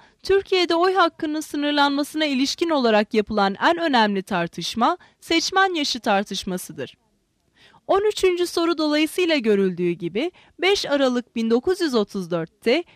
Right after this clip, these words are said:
milletvekili seçme ve seçilme hakkı kadınlara da tanınırken seçmen yaşı yükseltilerek on sekiz yaşını ikmal eden her erkek Türk yerine yirmi iki yaşını bitiren her Türk'ün seçmen olması benimsenmişti.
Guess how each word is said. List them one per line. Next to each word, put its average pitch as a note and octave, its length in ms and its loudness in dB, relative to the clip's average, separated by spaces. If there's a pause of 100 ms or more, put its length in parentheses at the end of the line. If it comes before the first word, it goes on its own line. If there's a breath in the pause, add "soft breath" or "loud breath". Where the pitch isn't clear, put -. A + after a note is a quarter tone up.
(140)
milletvekili D#4+ 760 0
seçme E4 440 -2
ve D#4 120 0
seçilme D4 440 -2
hakkı D#4+ 380 -2
kadınlara C#4 600 0
da E4 100 0
tanınırken G3 880 -4 (300 soft breath)
seçmen F4+ 580 0
yaşı C4+ 260 -4
yükseltilerek G#3 1000 -2 (180 soft breath)
on F4+ 180 2
sekiz D#4+ 400 -2
yaşını C#4+ 380 -2
ikmal D#4 480 0
eden A#3+ 320 2
her E4 380 2
erkek C#4 540 -2
Türk - 340 -4
yerine F#3 520 -4 (320 loud breath)
yirmi D4+ 360 2
iki D#4 220 -4
yaşını A#3+ 680 0
bitiren G3+ 520 -2 (180 soft breath)
her F#4+ 240 2
Türk'ün E4 420 -2
seçmen D4+ 480 -4
olması A#3+ 460 0
benimsenmişti. F3 1040 -4